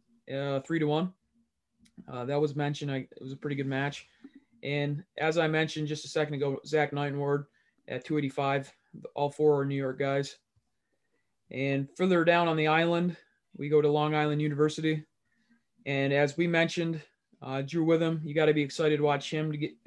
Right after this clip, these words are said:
uh, getting in the lineup as a freshman and having a successful, um, you know, debut and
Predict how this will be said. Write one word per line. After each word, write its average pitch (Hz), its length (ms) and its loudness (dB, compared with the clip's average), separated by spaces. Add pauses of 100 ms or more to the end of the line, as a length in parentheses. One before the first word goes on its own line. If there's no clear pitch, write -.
(120)
uh, 143 200 -2
getting 156 280 0
in 151 80 -2
the 143 60 -2
lineup 147 420 0 (560)
as 139 120 -6
a 147 40 -2
freshman 147 520 0
and 131 140 -2
having 143 340 -2
a 135 80 -4 (100)
successful, 156 800 2 (200)
um, 131 460 -4 (320)
you 147 80 -6
know, 139 180 -2 (300)
debut 175 600 4 (120)
and 139 320 -4